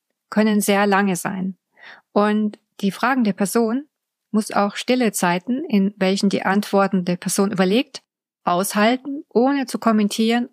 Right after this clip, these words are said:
oder zu motivieren. Hier ein Anwendungsbeispiel. Die Forschungsfrage könnte lauten, "Was magst du an dir selbst?" Antwortende Person,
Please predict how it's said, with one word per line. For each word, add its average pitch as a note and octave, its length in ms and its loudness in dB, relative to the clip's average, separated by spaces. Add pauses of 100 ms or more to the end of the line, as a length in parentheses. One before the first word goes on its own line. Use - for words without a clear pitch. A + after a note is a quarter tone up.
oder G3 340 2
zu - 120 -2
motivieren. F3+ 580 -4 (1900)
Hier G#3 300 2
ein F#3+ 140 0
Anwendungsbeispiel. G#3 1120 -2 (760)
Die G#3+ 60 -8
Forschungsfrage A3 880 0
könnte G#3 300 -2
lauten, G3+ 640 2 (840)
"Was G#3 360 0
magst G3 420 0
du A3+ 160 -2
an G3 240 0
dir G3 160 0
selbst?" A3 580 -2 (1000)
Antwortende G3 600 0
Person, A3 480 -2